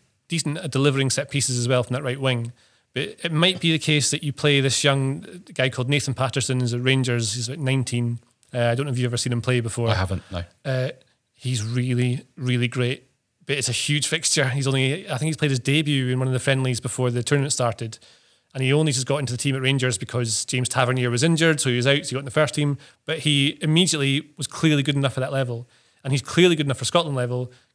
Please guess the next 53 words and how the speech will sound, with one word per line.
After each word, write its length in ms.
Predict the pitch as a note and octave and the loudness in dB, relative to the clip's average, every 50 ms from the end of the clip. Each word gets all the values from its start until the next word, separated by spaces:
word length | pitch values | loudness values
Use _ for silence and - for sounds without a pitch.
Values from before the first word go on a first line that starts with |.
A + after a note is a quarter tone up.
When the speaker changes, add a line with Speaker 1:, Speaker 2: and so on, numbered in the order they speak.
| _ | _
Speaker 1:
'cause 160 | - C#3 D3 G3+ | -6 -6 -4 -4
I 140 | D#3+ D3+ D3+ A3 E3+ | -4 -4 -6 -6 -6
saw 220 | - - D3+ C3+ | -2 0 2 2
him 60 | B2+ | 2
in 60 | B2+ C3 | 0 -2
the 60 | B2+ | 0
friendly 400 | - D3 D3+ D#3+ C#3+ C3 C3 C3 | 2 2 2 2 2 0 -2 -2
when 120 | B2+ B2+ | -2 -2
he 120 | B2 A#2+ A#2+ | -4 -4 -4
played 240 | - - B2 A#2+ | -4 -4 -2 -2
in, 180 | B2 A#2+ B2+ D3 | 0 0 -2 -2
and 120 | - C#3 | -2 -2
he 100 | A2+ B2+ | -2 0
was 220 | B2 B2 A#2+ A#2 - - | 0 0 0 -2 -4 -8
phenomenal. 480 | - - C#3+ C3 C3+ D#3 E3+ D3 B2 B2 | -10 -6 0 4 4 4 4 4 2 0
He 60 | B2+ | -2
was 80 | B2 A#2 | -2 0
doing 200 | - C3 B2+ B2+ | 0 0 0 -2
Cruyff 280 | - - D#3 D#3 D3+ - | 0 2 2 2 2 2
turns, 440 | - D#3+ D#3 D3+ D3 D3 D3 C#3+ - - - - - - | 4 4 6 6 4 4 2 0 -2 -6 -12 -20 -6 2
going 180 | - D#3+ D#3+ | 2 4 4
past 240 | D3+ D#3 D#3 C#3+ - | 4 4 2 2 2
players, 380 | - D3+ C#3+ C#3 C#3+ C#3 B2+ - - - - - - | 2 4 4 4 4 2 0 -2 -6 -14 -20 -4 0
and 100 | D3 D3+ | 2 2
was 140 | D3+ B2+ B2+ | 2 2 2
really 200 | C#3 D3 C#3+ D3 | 4 4 4 4
aggressive 360 | C#3 - C#3+ C3+ B2 - C3 | 4 6 4 4 4 4 2
and 60 | C3 C3+ | 0 0
attacking. 480 | - E3+ F3+ F3 - C#3 B2 B2 A#2+ - - - _ _ _ _ _ _ - | 2 2 2 2 2 0 -2 -2 -2 -6 -10 -18 _ _ _ _ _ _ 0
And 260 | C#3 C3+ C3 C3 C3 - | 2 2 2 2 0 -2
even 280 | G3+ G#3 G3+ G#3 G3+ | -2 0 0 2 2
if 200 | F#3+ F3+ D#3 - - | 2 2 0 -2 -4
he 120 | E3+ D#3 D3+ F#3 | -4 -4 -4 -4
might 380 | G3 G#3+ F#3+ D#3+ E3+ F#3 - - _ _ | -4 -2 -2 0 0 -2 -6 -12 _ _
get 260 | - D#3 E3 D3 A#2+ | -4 -4 -4 -2 -2
beaten 300 | - D#3+ - - C3+ C#3 | -2 -2 -2 0 0 2
one 180 | C3 C#3+ D3 C#3+ | 2 4 4 4
v 120 | C3 C3+ | 2 2
one 480 | C3 C#3 C#3 C#3 C3+ C3 C3 C#3 F3+ F3 - | 2 4 4 4 4 2 -2 -2 -4 -8 -8
defensively 800 | - - - D3 D#3+ D#3 - C3+ A2+ B2 B2 C3 D#3+ F#3+ G#3+ - - | -6 -2 0 0 0 0 -2 -2 -2 -2 -2 -2 -2 -4 -6 -8 -6
against 260 | D3+ C3 C#3 C#3+ G#2+ B2 | -4 -2 -2 -2 0 0
Raheem 320 | C3+ B2 A#2+ C3 B2+ B2+ | 0 2 2 0 0 0
Sterling, 540 | - - C#3 C#3 C3 B2 A#2+ A#2+ B2+ C3 - - _ _ _ _ | 0 2 4 4 4 4 2 0 -2 -2 -6 -8 _ _ _ _
I 100 | - F3 | -4 -2
think 180 | F#3+ - G3 E3+ | 0 0 0 0
Stephen 260 | - - F3 D#3 E3 D#3+ | 0 0 0 2 2 2
O'Donnell 280 | C#3+ D#3+ E3+ E3 D#3 | 4 4 4 4 4
might 280 | D3+ D3+ D3+ E3 - - | 4 4 2 2 0 0
too, 260 | - G3+ F3+ C#3+ B2+ | 2 2 2 2 2
because 520 | A#2+ C3+ - - C#3+ C3+ - - E3+ - | 0 0 2 4 4 4 4 0 -4 -2
Raheem 240 | - D3 C#3 D#3 D3+ | -2 0 0 2 0
Sterling's 320 | C3+ - D3 C#3 C3 C3 A#2+ | 2 2 2 2 2 0 -2
great. 420 | - - D3 D#3+ C#3+ C3+ - - | -2 0 0 0 0 0 -4 -10